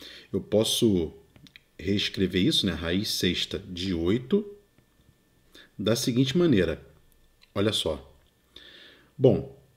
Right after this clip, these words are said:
o oito, eu consigo fatorá-lo da seguinte forma. Oito dá pra dividir por dois, que dá quatro, por dois de novo, que dá dois, e por dois, que dá um.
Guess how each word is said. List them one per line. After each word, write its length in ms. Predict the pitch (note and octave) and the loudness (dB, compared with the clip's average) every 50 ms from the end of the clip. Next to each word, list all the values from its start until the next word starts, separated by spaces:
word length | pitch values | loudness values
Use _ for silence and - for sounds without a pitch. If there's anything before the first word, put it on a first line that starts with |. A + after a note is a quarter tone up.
| _ _ - | _ _ 0
o 200 | G3+ E3+ A2+ B2+ | 2 4 6 6
oito, 420 | D#3+ C3 F#2 F#2 - - D#2+ - - - _ | 6 6 4 2 -2 -8 -10 -10 -12 -10 _
eu 80 | G#2+ - | -10 -6
consigo 340 | - G#2+ - - C#3+ A#2+ A2 | -6 -6 -4 -2 -4 -4 -4
fatorá-lo 840 | - - B2+ B2 - - A2 F2+ F2 F2+ G2+ A2 G#2 E2+ D#2+ D#2+ - - _ _ _ _ _ _ _ _ _ _ _ - | -4 -4 -4 -4 -2 0 0 0 2 2 2 2 0 0 -2 -6 -10 -16 _ _ _ _ _ _ _ _ _ _ _ -10
da 100 | G2+ F#2 | -8 -6
seguinte 360 | - - G#2+ A2+ C3+ C3 C3 | -4 -4 -2 0 -2 -2 -2
forma. 420 | - - G2 F2 E2+ F2 F2 - - - - - | -4 -2 -2 -2 -2 -4 -8 -12 -14 -18 -4 0
Oito 520 | A#2+ A#2 C3+ D3 - - F#3+ F#3 F#3 F#3 - - _ _ _ _ _ _ _ _ _ _ - | 2 4 4 2 2 0 0 0 0 -4 -10 -20 _ _ _ _ _ _ _ _ _ _ -4
dá 120 | - G#2+ | -4 -2
pra 140 | - A2+ G2+ | 0 0 0
dividir 320 | G#2 G#2+ G#2+ G2+ F2 F2 | 0 0 -2 -4 -4 -6
por 180 | - - C#3+ D#3 | -6 -6 -4 0
dois, 420 | D3 E3 F3 G3+ G3 - - - - - - | 6 6 6 6 6 2 -4 -10 -14 -18 -18
que 80 | - - | -10 -8
dá 100 | - F2+ | -6 -6
quatro, 440 | - - C3 C#3+ D3+ D3 - D3 C3+ | -2 0 0 2 2 0 -4 -8 -10
por 200 | - - A2+ A2 | -10 -8 -6 -2
dois 220 | G#2 A2 A2+ G#2 | 0 2 2 2
de 80 | G2+ A2 | 2 0
novo, 320 | G2+ F#2+ F2+ E2 D#2+ - | 0 0 0 -2 -4 -8
que 120 | - - F#2 | -12 -4 -2
dá 120 | G2 A#2 | 0 0
dois, 360 | D3+ D3+ D#3 E3 E3+ E3+ D#3+ | 2 2 4 4 4 4 2
e 40 | - | -2
por 220 | - - F3+ E3+ | -4 -2 -2 0
dois, 300 | D#3+ A2 G#2+ A2 A2+ A2+ | 0 2 2 2 2 0
que 100 | - - | -2 -2
dá 120 | B2+ C3+ D#3 | -2 0 0
um. 180 | C#3 F#2+ F2 | 0 0 -2